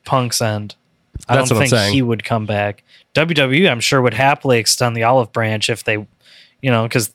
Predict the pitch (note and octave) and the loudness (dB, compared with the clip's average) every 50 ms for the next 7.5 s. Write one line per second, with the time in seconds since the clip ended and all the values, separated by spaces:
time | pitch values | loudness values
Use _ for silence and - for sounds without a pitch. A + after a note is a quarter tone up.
0 | _ _ A#2 A#2+ A#2+ F#2+ A2 A#2+ A#2 A2 A2 - - B2 A#2+ A#2 A2+ A2+ G#2 - | _ _ 0 0 0 0 0 -2 -2 -2 -4 0 2 2 2 2 0 -2 -2 0
1 | B2 A#2 A2 A2 A2 A2+ A2+ A2+ G#2+ G#2 G#2 G2+ A2 A2+ A2 G#2+ G#2+ G#2+ G#2 - | 0 0 0 0 0 0 0 0 0 -2 -2 -2 -2 -2 -2 -2 -4 -8 -4 -2
2 | A#2+ A#2+ A2+ - A#2 A2 G#2 G#2 G#2 G#2 G2+ G2+ A2 A2 G2 - - G#2 - _ | -2 -2 -2 -2 -4 -4 -2 -4 -4 -6 -4 0 0 0 0 0 -4 -12 -16 _
3 | _ _ _ _ - A#2+ A2 G#2 G2+ G2+ G2+ G2 - _ _ _ _ _ _ _ | _ _ _ _ 0 2 2 2 0 -2 -4 -6 -8 _ _ _ _ _ _ _
4 | _ _ _ _ _ _ _ _ _ _ _ _ _ _ _ _ _ _ _ - | _ _ _ _ _ _ _ _ _ _ _ _ _ _ _ _ _ _ _ -6
5 | - C#3 C#3+ C#3+ C3 C3 B2+ B2+ F2 A#2+ C3 C#3 C#3+ C#3 B2+ - C3 A#2+ - B2 | -2 0 0 2 2 2 0 0 0 0 2 2 2 2 0 -2 -4 -2 -2 -4
6 | - - - A#2+ A2+ G2+ - A2+ G2+ G2 G2 - G#2+ G2 F#2+ F#2+ F#2 G2 F#2+ F#2+ | -4 0 0 0 0 2 0 0 2 2 0 0 0 0 0 0 0 0 2 2
7 | F#2+ F#2+ A#2 A#2+ A#2+ A#2+ A2+ G#2 G#2 G#2 | 0 0 -2 -2 0 0 0 0 -2 -2